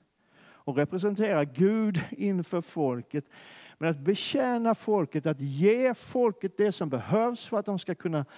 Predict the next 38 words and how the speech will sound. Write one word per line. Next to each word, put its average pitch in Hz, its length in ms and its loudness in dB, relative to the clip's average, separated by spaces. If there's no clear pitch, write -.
uppleva 208 540 2
syndernas 202 560 -2
förlåtelse, 196 760 0
för - 300 -10
att 175 40 -2
de 170 120 -2
ska 160 140 -6
kunna 139 360 -4
liksom 151 260 -4
uppleva 214 640 4
att 202 100 -2
det 196 80 0
finns 196 260 -2
en 190 120 0
Gud 190 260 0
som 196 180 0
lyssnar 202 340 0
på 202 80 -2
dem. 185 180 0
Det 202 160 2
är 269 40 0
en, 180 140 -2
det 208 100 2
är 247 40 2
en 240 120 0
betjänande 214 920 -2
tjänst, 156 760 -6
det 190 140 -2
är 190 40 0
ett 165 60 -4
betjänande 165 920 0
uppdrag 208 520 -4
som 160 180 -6
prästen 131 560 -8
har. 110 280 -8
En 156 160 0
kung 220 460 2
regerar. 131 840 0